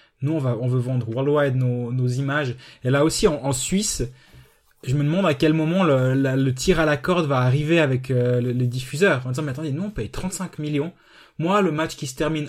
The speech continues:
un zéro au tir au but, euh, ou, ou un zéro à la treizième prolongation, comme on a eu, euh, Avant-Garde Omsk contre, euh,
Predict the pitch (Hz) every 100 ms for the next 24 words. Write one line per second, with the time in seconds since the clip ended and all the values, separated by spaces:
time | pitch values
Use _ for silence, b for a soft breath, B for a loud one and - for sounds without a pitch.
0 | - 180 175 185 175 180 170 139 131 165
1 | 175 160 180 175 - 131 131 127 - 165
2 | 147 165 170 185 170 165 135 131 175 165
3 | 175 151 165 160 160 190 170 156 151 175
4 | 151 - 147 180 185 170 - 175 175 175
5 | - - 143 135 - 139 131